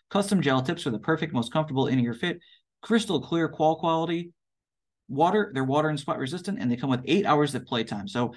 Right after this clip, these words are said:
go to buy raycon dot com slash T H P N today to get fifteen percent off your Raycon order.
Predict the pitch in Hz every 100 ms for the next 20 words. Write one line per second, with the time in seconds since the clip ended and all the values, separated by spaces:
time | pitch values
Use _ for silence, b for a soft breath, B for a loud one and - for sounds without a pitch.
0 | B - 143 135 156 196 190 185 170 131
1 | 143 143 127 127 127 110 - 165 151 143
2 | 143 135 123 120 131 - 113 139 165 135
3 | 143 135 123 123 110 117 120 123 117 113
4 | -